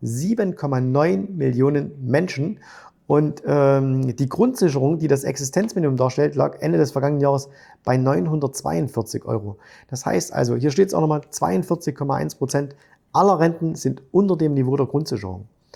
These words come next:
So, und das ist doch erschreckend, oder? Das ist doch erschreckend, dass zweiundvierzig Prozent aller Rentner nicht mal einen Tausender im Monat haben, ne? So, also die haben nicht mal einen Tausender im Monat. Und jetzt kommt's,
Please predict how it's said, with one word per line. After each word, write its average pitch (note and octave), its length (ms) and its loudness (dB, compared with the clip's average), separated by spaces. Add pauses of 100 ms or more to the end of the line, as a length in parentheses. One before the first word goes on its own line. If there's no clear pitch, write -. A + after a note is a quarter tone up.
(160)
So, A2+ 300 0 (340)
und C#3 140 2
das E3+ 160 0
ist E3 140 -4
doch C#3+ 100 0
erschreckend, C3+ 460 -6
oder? C#3+ 140 0
Das C#3+ 140 -6
ist E3 180 -8
doch F3+ 80 0
erschreckend, E3+ 460 -2
dass D3+ 260 -6 (760)
zweiundvierzig F3 540 -2
Prozent D#3 320 -2
aller D3 160 2
Rentner D#3 420 0 (480)
nicht D3+ 180 -6
mal D#3+ 80 -2
einen C3 200 -4
Tausender G#3+ 540 -2
im D3 140 0
Monat C3 320 0
haben, G#2+ 260 -2 (220)
ne? E3 300 -2 (380)
So, - 360 0 (180)
also B2 120 -4
die C3+ 40 2
haben C#3 100 2
nicht D#3+ 160 -4
mal - 100 -6
einen C#3+ 180 -4
Tausender E3+ 400 2
im C3+ 80 2
Monat. B2 240 0
Und B2 80 2
jetzt C3+ 180 0
kommt's, E3+ 500 -6